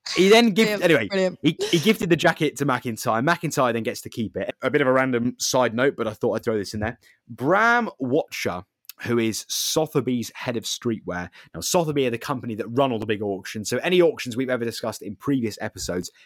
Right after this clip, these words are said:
Speaker 1: please do go and listen to those. Uh, that is who run the big sports auctions.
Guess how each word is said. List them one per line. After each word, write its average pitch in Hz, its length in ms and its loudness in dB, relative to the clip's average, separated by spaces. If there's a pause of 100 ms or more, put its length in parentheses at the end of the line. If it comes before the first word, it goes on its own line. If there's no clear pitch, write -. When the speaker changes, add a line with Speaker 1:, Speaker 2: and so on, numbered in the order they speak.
(120)
Speaker 1:
please 196 200 2
do 156 100 0
go 127 100 2
and 117 80 0
listen - 180 -6
to - 100 -12
those. 107 240 -4 (320)
Uh, 120 200 2
that 135 220 0
is 127 120 -6
who 117 120 -2
run 113 180 2
the 104 60 -4
big 107 180 -4
sports - 360 -4
auctions. 82 440 -8